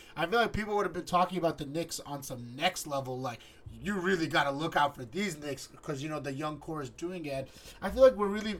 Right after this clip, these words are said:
discounting, uh, how well our players have been playing just 'cause it's year two for I Q and O B, and then, you know, year three for R J, and he, he's in line to get an extension. So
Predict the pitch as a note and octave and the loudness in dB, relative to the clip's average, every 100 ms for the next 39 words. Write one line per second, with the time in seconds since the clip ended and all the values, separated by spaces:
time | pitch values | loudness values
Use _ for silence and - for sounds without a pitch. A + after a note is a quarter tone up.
0 | - F#3 F#3+ - F3 F3 E3+ D3 C#3+ C3+ | -6 -4 -4 2 2 2 0 2 2 4
1 | E3 D3+ D3+ D3+ D3 C#3 D3+ D3 C#3+ C3 | 0 2 0 2 2 0 -2 -2 -2 -4
2 | B2+ - D3 C#3+ A#2+ C#3 - D3+ C3+ - | -6 -4 -4 -4 -6 -10 -6 -6 -6 -10
3 | - - B2+ C#3 D#3+ D#3 - E3 C#3 C#3+ | -16 -16 -14 -4 -2 -2 -6 -10 -6 -4
4 | C3+ C3 - D3 C#3 C3+ C#3+ C3 C3 B2+ | -4 -6 -8 -8 -6 -6 -6 -6 -6 -6
5 | C3 B2+ B2 A#2+ - - D3+ D3 C3+ C3 | -8 -10 -10 -12 -16 -16 -8 -6 -6 -4
6 | D3+ C#3+ C#3 C#3 C#3+ C3+ B2 C3 C3+ B2 | -4 -4 -6 -12 -10 -10 -6 -4 -4 -6
7 | A#2+ A#2 A#2 B2 B2+ C#3 B2+ B2+ A#2 B2 | -12 -12 -12 -12 -12 -12 -10 -12 -12 -12
8 | A2+ A#2 G#2 A#2 - - - - B2 - | -12 -12 -12 -14 -14 -20 -20 -16 -12 -10
9 | - B2+ A2+ A#2 G2+ - A2+ G#2+ G#2 | -8 -8 -8 -12 -14 -14 -14 -12 -14